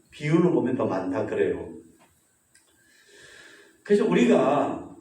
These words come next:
그런 사람들보다 세속적으로 볼 때 더 힘이 없어 보일지 모르지만 아니다. 여기 그러잖아요. 하나님께서,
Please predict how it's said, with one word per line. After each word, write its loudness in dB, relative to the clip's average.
그런 0
사람들보다 6
세속적으로 4
볼 4
때 4
더 4
힘이 2
없어 2
보일지 0
모르지만 -8
아니다. -8
여기 -8
그러잖아요. -8
하나님께서, 4